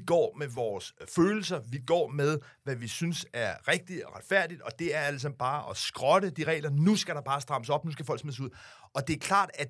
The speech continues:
den stemning er jo noget, der er med til at skabe en fornemmelse af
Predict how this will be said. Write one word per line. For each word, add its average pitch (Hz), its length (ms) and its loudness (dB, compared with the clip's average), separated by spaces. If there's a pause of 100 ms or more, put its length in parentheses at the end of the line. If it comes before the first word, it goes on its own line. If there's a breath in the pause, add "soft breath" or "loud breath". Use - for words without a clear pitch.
den 190 160 0
stemning 185 520 0
er 143 100 -4
jo 139 60 -2
noget, 151 320 0
der 165 60 2
er 139 40 0
med 147 240 0
til 185 160 -4
at 151 100 -4
skabe 143 520 -4 (400 loud breath)
en 131 200 -4
fornemmelse 156 760 0
af 147 240 -4